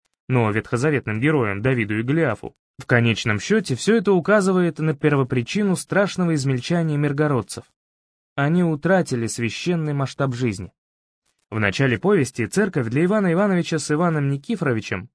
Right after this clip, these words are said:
как для всех горожан, это место, где они любят встречаться.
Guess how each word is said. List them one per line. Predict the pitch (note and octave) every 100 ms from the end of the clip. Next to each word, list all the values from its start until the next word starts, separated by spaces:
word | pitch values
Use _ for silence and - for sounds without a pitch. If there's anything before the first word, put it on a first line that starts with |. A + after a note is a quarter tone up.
| _
как | - B2+ A2+
для | A#2+ E3
всех | - G2+
горожан, | G2+ B2+ C#3 G#2+ - _ _ _ _
это | - B2+ A2+
место, | G#2 F#3 F#3+ F#3
где | D3 C3+
они | D3 D#3 F3
любят | F3 D#3+ C#3+
встречаться. | - - E3+ - D#3 G2 -